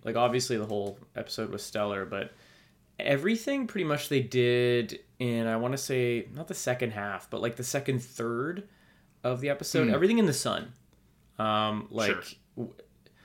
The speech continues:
Speaker 1: those P O V shots they do are, s-, it's so rare that they do it. It works every time, but, like, the final, final, final fight with Tanjiro and Upper Four,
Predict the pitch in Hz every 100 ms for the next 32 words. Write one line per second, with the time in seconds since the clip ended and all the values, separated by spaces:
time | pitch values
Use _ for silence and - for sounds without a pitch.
0 | - - _ 156 185 - 175 160 120 131
1 | 131 143 147 - 135 123 127 131 131 131
2 | 123 - - - 113 101 87 - - -
3 | - 113 - 143 143 120 127 110 101 104
4 | 110 - 95 101 104 - 113 110 104 110
5 | 110 110 110 113 - 98 92 - - _
6 | _ _ _ _ _ _ _ _ - 131
7 | 123 107 107 107 104 107 98 95 107 107
8 | 113 117 113 - - - - 131 127 120
9 | 131 123 123 120 120 123 123 123 120 -
10 | 117 113 - - 113 - 117 120 120 117